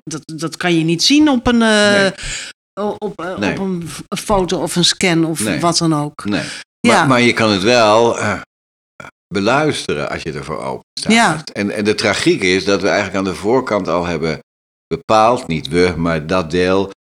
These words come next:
Speaker 2: van alles wat mensen met dementie zeggen, hoeft eigenlijk niet serieus. Want het
Speaker 1: Mhm.
Speaker 2: komt voort uit, wat je net zelf zei, uit kapotte hersenen. Het is allemaal verknipt. Ze weten zelf ook eigenlijk niet meer wat ze zeggen. Dus er is een heel beeld ontstaan. Gelukkig is dat wel aan het veranderen, moet ik eerlijk over zijn. Maar in die tijd,
Speaker 1: Mhm.
Speaker 2: dat was echt een beeld.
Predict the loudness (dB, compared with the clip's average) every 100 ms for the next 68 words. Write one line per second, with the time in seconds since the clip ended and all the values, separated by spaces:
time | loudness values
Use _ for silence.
0 | _ -2 0 0 0 0 -2 -2 -4 -2
1 | -2 -2 -6 -6 -2 -2 -4 -8 -12 -18
2 | -18 _ _ _ -6 -6 -4 -6 -6 -10
3 | -10 -12 -16 -12 -12 -14 _ _ _ _
4 | -6 -4 -2 -2 -4 -6 -6 -4 -4 -4
5 | -4 -4 -8 -10 -10 -6 -6 -6 -6 -4
6 | -4 -4 -4 -4 -8 -12 -12 -12 -10 -10
7 | -8 -8 -8 -8 -10 -12 -16 _ _ -10
8 | -6 -6 -6 -8 -8 -8 -8 -8 -6 -6
9 | -6 -4 -4 -2 -6 -6 -8 -8 -8 -8
10 | -8 -8 -8 -10 -12 -12 -8 -8 -6 -6
11 | -4 -4 -4 -2 -2 0 4 4 4 0
12 | -4 -2 0 0 2 0 0 -4 -4 -2
13 | 0 0 -2 -4 -2 -2 -2 -2 -4 -4
14 | -2 0 0 0 -2 0 0 -2 -2 -2
15 | 0 2 4 4 2 0 0 2 0 -2
16 | -4 -6 -6 -6 -8 -10 -12 -12